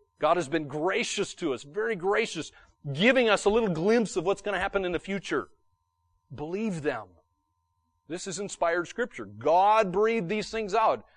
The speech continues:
He knows the future. It's, to Him, it's the past, present, and future. He sees it all.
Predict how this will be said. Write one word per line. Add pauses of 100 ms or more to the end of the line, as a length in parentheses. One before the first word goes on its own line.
(120)
He
knows
the
future.
It's,
to
Him,
it's (460)
the
past,
present,
and
future.
He
sees
it
all.